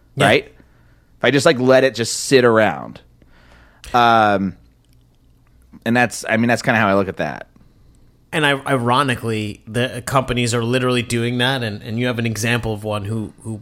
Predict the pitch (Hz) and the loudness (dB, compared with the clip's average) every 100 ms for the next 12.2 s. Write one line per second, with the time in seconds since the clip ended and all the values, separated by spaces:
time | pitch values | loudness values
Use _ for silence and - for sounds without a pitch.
0 | 110 110 123 139 143 147 143 143 117 147 | -14 -6 0 2 2 0 -2 -4 -2 -2
1 | 135 147 143 135 - 123 131 123 123 104 | -2 0 0 -2 -6 -2 0 0 0 -2
2 | 101 107 117 135 131 131 117 120 117 107 | -4 -4 0 0 0 -2 0 0 0 -2
3 | 107 - 131 120 113 120 - 113 110 107 | 0 2 0 -2 -2 -2 -2 -4 -4 -4
4 | 110 127 127 104 107 90 - - - _ | -4 -6 -6 0 2 2 0 -10 -20 _
5 | _ _ _ _ _ _ _ 123 107 98 | _ _ _ _ _ _ _ 2 4 4
6 | - 123 - 143 139 - - _ _ _ | 2 0 4 4 4 -2 -14 _ _ _
7 | _ _ _ _ - _ - - - _ | _ _ _ _ -20 _ -20 -20 -20 _
8 | - - - - _ _ _ - 160 165 | -20 -20 -20 -20 _ _ _ -6 -2 0
9 | 185 180 170 190 165 135 120 - 120 113 | 2 2 4 6 8 8 6 4 4 6
10 | 107 104 101 95 - _ _ _ _ _ | 6 4 2 0 -6 _ _ _ _ _
11 | _ _ _ _ _ 170 196 208 208 160 | _ _ _ _ _ 4 6 6 6 6
12 | 135 | 4